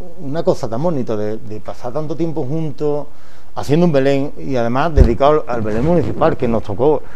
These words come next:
que era, que para nosotros era una cosa impensable. Eh, pensarlo ustedes que soy belenista, mm,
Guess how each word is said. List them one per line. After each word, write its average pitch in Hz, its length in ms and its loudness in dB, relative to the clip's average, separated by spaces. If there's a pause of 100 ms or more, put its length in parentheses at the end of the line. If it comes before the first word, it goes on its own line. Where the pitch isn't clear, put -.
(240)
que 131 80 0
era, 165 260 8
que 113 380 0
para 107 260 4
nosotros 113 480 -2
era 151 140 -2
una 165 120 -2
cosa 175 440 0 (440)
impensable. 135 720 2
Eh, 117 420 -2
pensarlo 113 440 4
ustedes 143 360 8
que 175 200 8
soy 170 180 8
belenista, 143 800 6 (560)
mm, 147 580 0